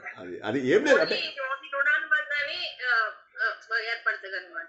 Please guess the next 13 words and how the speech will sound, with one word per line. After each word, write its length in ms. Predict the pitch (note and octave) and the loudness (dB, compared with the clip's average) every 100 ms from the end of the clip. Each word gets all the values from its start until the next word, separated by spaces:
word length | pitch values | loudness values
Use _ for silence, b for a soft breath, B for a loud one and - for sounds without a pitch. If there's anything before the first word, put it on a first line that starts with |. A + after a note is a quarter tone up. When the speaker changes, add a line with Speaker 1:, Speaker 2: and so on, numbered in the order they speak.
| - - - B B | -14 -20 -20 B B
Speaker 1:
రుణం 600 | D3+ C#4 D#4 C#4+ E3 F3 | 4 6 6 4 0 -2
ఖచ్చితంగా 440 | F#3+ G#3+ - C#4+ C#4 | 2 0 0 -2 -2
పూర్వజన్మలో 840 | B3 A#3+ B3 B3+ B3+ B3+ B3+ B3 | 0 4 4 4 -2 -2 2 4
ఉన్న 220 | B3 A#3+ | 2 -2
బంధం, 460 | A#3 F3 G3+ A3 - | -2 -2 0 -2 0
ఏదో 280 | D3+ G#3+ B3 | 4 4 6
ఒక 240 | B3 A#3+ G#3+ | 4 2 0
బంధం 420 | F3+ G3+ G#3 G#3 | -4 -4 -4 0
లేనిదే 400 | F#3 F3+ F3 A3 | 0 0 -2 -2
ఒక 220 | G3+ F#3+ | 0 -2
మనిషికి 380 | F3+ F3+ - G#3 | -4 -8 -8 -6
ఇంకొక 300 | F3+ F3+ E3+ | -6 -6 -6
మనిషికి, 760 | D#3+ D#3 D#3+ E3 G#3 C4+ - | -6 -8 -10 -10 -10 -12 -16